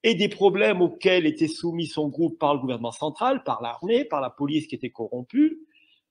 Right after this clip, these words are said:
Et ça, c'était grâce aux médias sociaux. Sinon, je crois qu'encore aujourd'hui, on ne saurait pas que, euh, les Indiens du Chiapas, puisque c'est la région dont il est question, existent et qu'ils ont des problèmes par rapport au gouvernement central.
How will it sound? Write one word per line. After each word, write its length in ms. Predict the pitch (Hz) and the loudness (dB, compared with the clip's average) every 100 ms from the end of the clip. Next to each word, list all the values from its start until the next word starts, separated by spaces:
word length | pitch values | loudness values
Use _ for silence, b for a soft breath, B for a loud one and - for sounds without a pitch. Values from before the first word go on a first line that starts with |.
| _ _ _ _ 120 | _ _ _ _ -16
Et 60 | |
ça, 440 | - - 254 269 - | -10 -2 0 -2 -4
c'était 300 | - - 220 | -18 -10 -10
grâce 320 | - 196 196 | -6 -6 -4
aux 60 | 165 | -4
médias 260 | 156 165 | -2 -2
sociaux. 460 | 165 202 330 294 160 | -4 -8 -4 -2 -2
Sinon, 380 | - 147 214 262 | -4 -6 -4 -4
je 60 | 156 | -4
crois 180 | 147 | -4
qu'encore 340 | 139 151 151 147 | -2 -4 0 0
aujourd'hui, 380 | 127 139 160 285 | 0 -2 0 0
on 80 | |
ne 60 | 165 | -2
saurait 280 | - 147 139 | -4 -2 -2
pas 300 | - 233 254 - - | 0 0 0 -4 4
que, 340 | 190 233 - b b _ - | 4 4 0 b b _ -6
euh, 180 | 143 143 139 | 0 0 2
les 200 | 156 160 | 4 4
Indiens 280 | 151 170 | 4 2
du 120 | 139 131 | 2 -2
Chiapas, 560 | - 131 - 262 277 - | -4 -6 -2 -2 -2 -8
puisque 200 | - 120 | -18 -14
c'est 120 | 131 | -6
la 80 | 127 | -6
région 240 | 120 139 | -4 -4
dont 120 | 117 - | -6 -8
il 100 | 113 | -12
est 60 | 113 | -10
question, 560 | 139 - 208 262 285 - | -12 -4 0 0 0 -4
existent 520 | 131 120 285 - - B B B - | -2 4 2 2 -8 B B B 0
et 140 | 240 | 0
qu'ils 220 | 247 165 151 | 2 2 4
ont 40 | |
des 120 | 190 | 2
problèmes 340 | - 151 254 269 | 0 4 4 4
par 140 | 139 | 0
rapport 200 | 123 214 | 0 -2
au 40 | |
gouvernement 400 | 180 147 135 165 | 0 0 2 -2
central. 360 | 202 190 - | -4 -8 -10